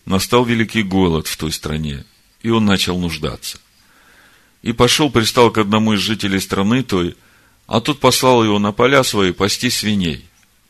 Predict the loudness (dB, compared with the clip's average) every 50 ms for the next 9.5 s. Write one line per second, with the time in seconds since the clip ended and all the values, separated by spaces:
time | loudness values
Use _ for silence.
0 | _ _ _ _ _ _ _ _ _ _ _ _ _ _ _ _ _ _ _ -2
1 | 0 2 2 4 6 6 8 8 8 6 4 2 2 4 4 6 6 4 2 -2
2 | -6 -14 _ _ _ _ _ _ _ _ _ _ _ _ _ _ _ _ _ _
3 | _ _ -6 -4 -2 -2 -2 0 0 2 2 2 2 0 0 0 0 0 2 2
4 | 2 2 2 0 0 0 2 2 2 0 -2 -2 0 2 2 2 0 0 2 4
5 | 4 4 4 2 0 -2 -4 -12 -20 -20 -20 -20 -20 _ _ _ -6 -2 -2 0
6 | 2 2 4 4 4 4 2 2 2 2 0 0 -2 -2 -2 -2 -2 -4 -6 -10
7 | -14 _ _ _ _ _ _ _ _ _ _ _ _ _ _ _ _ _ _ -8
8 | -2 0 0 2 0 0 -2 -2 -2 -2 0 0 2 4 4 4 6 4 4 4
9 | 2 0 -2 -4 -6 -6 -8 -12 -14